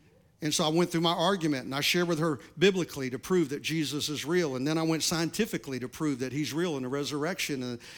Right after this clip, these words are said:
and the carbon fourteen data. And I went through the whole thing. And,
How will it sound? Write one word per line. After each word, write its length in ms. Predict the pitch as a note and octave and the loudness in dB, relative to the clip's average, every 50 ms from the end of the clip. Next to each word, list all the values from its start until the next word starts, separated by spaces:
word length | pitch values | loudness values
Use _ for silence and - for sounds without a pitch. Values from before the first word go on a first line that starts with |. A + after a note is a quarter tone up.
| - - | -12 -8
and 100 | C#3+ B2+ | -6 -6
the 60 | B2+ | -6
carbon 460 | - - D#3 D#3+ E3 D3 D#3 D3 C3+ - - - - - - D3 | -4 -4 -2 -2 0 0 0 0 -2 -4 -8 -18 -18 -12 -10 -10
fourteen 800 | - - D#3 E3 F3 E3+ - - - E3 E3 D#3+ - E3 E3 D#3+ | -6 -4 -2 0 0 -2 -4 -6 -4 -4 -4 0 2 2 2 2
data. 360 | C#3+ D#3+ D#3+ E3+ E3+ E3 C#3+ C3 | 2 2 2 2 2 0 -2 -2
And 80 | A#2+ | -2
I 60 | B2+ | 0
went 180 | D#3 E3+ F3+ - | 2 2 2 2
through 100 | F3 E3+ | 2 0
the 80 | D#3 C3+ | -2 -2
whole 240 | A#2+ D#3+ F3+ E3+ | 0 0 0 0
thing. 360 | D3 - F3+ F3 F3 E3 D#3 C#3 | 0 0 0 2 2 2 2 2
And, 140 | B2 A2 | 0 -2